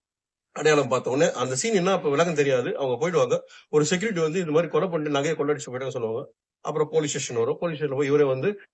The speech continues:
"நான் அவன் முகம் என் முதல்ல ப-, எனக்கு பதிஞ்சு போச்சு, நான் எழுதி வரையறேன்னு" சொல்லுவாரு. அதுக்கு முன்ன ஒரு கட்ல வந்து the great எல்லா படத்திலும் செல்லமா கோபி சார் சொல்ற கோபாலகிருஷ்ணன் அவர்கள் நவகிரகம் படத்துல நீ சொல்லியிருக்க, அதுல முக்கியமான கதாபாத்திரம் கே பி சார் படத்துல ரெகுலரா வருவாரு.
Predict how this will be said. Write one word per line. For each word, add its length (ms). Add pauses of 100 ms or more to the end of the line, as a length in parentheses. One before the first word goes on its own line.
"நான் 160
அவன் 160
முகம் 220
என் 140
முதல்ல 160
ப-, 280 (420)
எனக்கு 340
பதிஞ்சு 200
போச்சு, 220
நான் 280
எழுதி 260
வரையறேன்னு" 480
சொல்லுவாரு. 360 (260)
அதுக்கு 320
முன்ன 120
ஒரு 140
கட்ல 300
வந்து 300 (340)
the 80
great 300
எல்லா 300
படத்திலும் 480
செல்லமா 420 (100)
கோபி 320
சார் 240
சொல்ற 340
கோபாலகிருஷ்ணன் 500
அவர்கள் 300 (340)
நவகிரகம் 420
படத்துல 280
நீ 120
சொல்லியிருக்க, 420
அதுல 220
முக்கியமான 380
கதாபாத்திரம் 460
கே 140
பி 80
சார் 140
படத்துல 260
ரெகுலரா 400
வருவாரு. 420